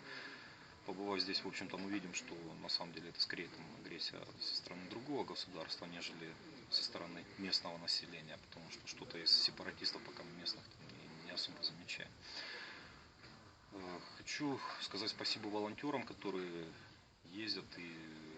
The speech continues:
всему народу Украины, потому что мы получаем там, э, помощь и рисунки. Очень приятно получить детские рисунки, особенно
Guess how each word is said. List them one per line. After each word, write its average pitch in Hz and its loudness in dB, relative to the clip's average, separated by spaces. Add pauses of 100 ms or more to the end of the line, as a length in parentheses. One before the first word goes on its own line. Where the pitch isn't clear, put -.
(360)
всему 107 0
народу 101 4
Украины, 113 4
потому 87 -4
что - -6
мы 82 -8
получаем 87 2
там, 78 -10
э, 80 -12
помощь 101 2
и 78 -4
рисунки. 95 0
Очень 90 4
приятно 85 2
получить - -6
детские 95 0
рисунки, 80 0
особенно 80 -2